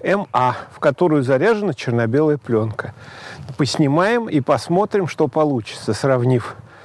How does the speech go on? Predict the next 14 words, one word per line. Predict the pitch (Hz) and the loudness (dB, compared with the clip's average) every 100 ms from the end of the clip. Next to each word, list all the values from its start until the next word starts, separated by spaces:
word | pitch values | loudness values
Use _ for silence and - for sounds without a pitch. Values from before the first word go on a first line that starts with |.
| - - - | -20 -18 -2
разные | 135 151 120 131 | 4 4 4 2
результаты | 127 123 127 - 208 208 202 - - | 2 0 -2 0 0 2 0 -2 0
разных | 127 139 131 135 - | 2 2 2 -4 -2
камер. | 113 92 98 - - - - _ _ _ _ _ _ _ _ _ _ _ | -2 -2 -6 -10 -20 -20 -20 _ _ _ _ _ _ _ _ _ _ _
Уважаемые, | 160 147 170 196 214 185 170 156 156 110 | -6 -4 -2 -2 -2 -2 -2 -2 -4 -10
э, | 139 131 | -6 -2
любители | 143 147 160 - 135 | 0 2 0 0 2
моих | 143 143 - | 4 4 0
фотографических | - - 123 131 - 135 - - - - | -6 -2 2 2 0 -6 -6 -12 -12 -2
роликов | 151 190 185 - 143 - - _ - - - _ | 4 4 4 -4 -10 -12 -20 _ -20 -20 -20 _
и | 143 | -4
читатели | - 147 143 165 160 156 139 135 - | 0 -2 2 2 2 0 0 -2 -4
фотографических | 131 120 113 - 120 - - 135 - | -2 2 0 -2 -8 -10 -8 -8 -8
книг. | - 110 82 - | -10 -8 -8 -10